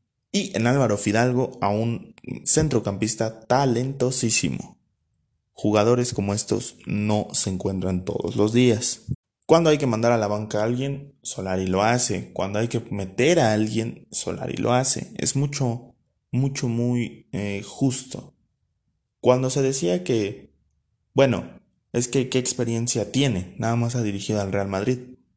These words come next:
Precisamente, nada más ha dirigido al Real Madrid. Un equipo que tiene la exigencia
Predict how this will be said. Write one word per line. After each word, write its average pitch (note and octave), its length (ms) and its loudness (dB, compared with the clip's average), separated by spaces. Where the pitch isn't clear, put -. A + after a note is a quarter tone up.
Precisamente, - 840 -2
nada C#3+ 440 2
más - 260 2
ha C3 80 4
dirigido G#2 400 0
al F#2 140 -2
Real F2+ 160 0
Madrid. - 380 -6
Un A#2 140 -2
equipo - 640 -6
que - 100 -6
tiene A#2+ 360 -2
la A2+ 120 -2
exigencia A#2 1000 -6